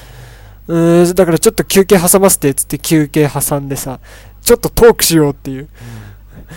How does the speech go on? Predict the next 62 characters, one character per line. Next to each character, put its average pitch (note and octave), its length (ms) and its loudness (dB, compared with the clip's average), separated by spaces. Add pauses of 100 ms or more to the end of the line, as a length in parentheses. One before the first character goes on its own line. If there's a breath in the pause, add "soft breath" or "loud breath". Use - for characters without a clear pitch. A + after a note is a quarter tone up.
(160 loud breath)
麻 E3 200 4
雀 G#4 200 0
や G4 80 2
っ A#3+ 40 -4
て D4 140 -4
る B3+ 100 -4
と F3 100 -2
さ、 D3 160 -6
麻 D3 120 -2
雀 C4 180 0
や E3 80 0
り G#3 60 -4
な C4+ 80 -2
が A#3+ 80 0
ら E3+ 80 0
ト - 300 -4
ー - 40 -6
ク - 80 -8
し - 40 -2
て E3+ 80 0
る D3 60 -2
人 C#3+ 160 -8
と - 80 -12
か - 60 -12
い G#3 140 -8
る C#4 100 -2
け G3+ 140 2
ど C3 100 0
さ、 - 280 -10
あ F#3+ 180 -2
あ A#3 60 2
い B3 120 -4
う C4 80 -2
人 - 200 -8
た G3 100 0
ち - 140 -8
の C3 120 -8 (140)
気 - 140 -4
が F3+ 120 2
知 - 160 -2
れ D#3+ 120 0
ね C#3+ 100 -6
え、 C#3 220 -8
い E3+ 120 -4
ま D#3+ 140 4
い D#3 100 -2
ち。 - 300 -8 (800 loud breath)
な F3 300 -2
ん G#3 100 -8
だ E3 100 2
か D3 120 -4
な C#3+ 180 -2
と F3 160 2
思 D#3+ 200 2
っ - 40 -4
た - 160 0
り D3 80 -4
す F3 180 -2
ん E3 60 -12
だ C#3+ 120 -6
け C3 80 -12
ど、 B2+ 260 -10